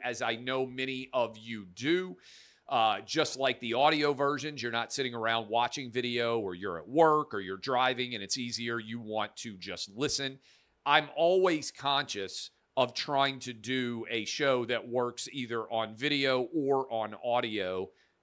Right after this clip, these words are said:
just as well, right? So we don't have a lot of bells and whistles, as you have likely noticed, on Outkick the Show. There's not some massive amount of graphical accompaniment. You typically can follow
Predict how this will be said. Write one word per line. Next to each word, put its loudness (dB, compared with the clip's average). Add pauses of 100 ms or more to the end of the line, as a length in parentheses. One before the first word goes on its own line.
(140)
just 2
as -2
well, -2 (200)
right? 2
So 2
we -2
don't 0
have 2
a 0
lot 4
of -6
bells -2
and -10
whistles, -2
as -2
you 0
have 2
likely -4
noticed, -4 (360)
on 4
Outkick 0
the -6
Show. 0
There's -4
not 0
some -4
massive 0
amount 0
of -10
graphical -2
accompaniment. 0 (320)
You -4
typically 0
can -8
follow 2